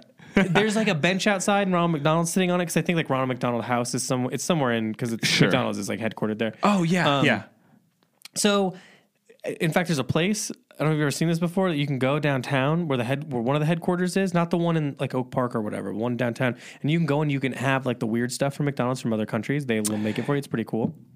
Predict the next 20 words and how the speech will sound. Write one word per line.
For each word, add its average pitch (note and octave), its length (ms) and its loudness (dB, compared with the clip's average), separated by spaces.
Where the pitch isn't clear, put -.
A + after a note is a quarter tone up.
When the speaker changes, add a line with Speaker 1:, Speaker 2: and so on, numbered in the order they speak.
Speaker 1:
Yeah. G3+ 520 2
Were D3+ 200 4
you B3+ 260 0
just F4 240 0
talking F#4 320 -2
about F#4+ 260 -4
this? G4+ 120 -2
Speaker 2:
I - 20 6
don't D#3 80 4
know. D3+ 220 2
Speaker 1:
Somebody C4 460 4
was B2+ 160 -2
talking F#2+ 340 0
about E2 200 0
this. B2 80 2
Speaker 2:
Oh, F3 40 6
Speaker 1:
It D#3 100 6
may A3+ 60 4
have C4+ 100 4
Speaker 2:
interesting. C#3 160 2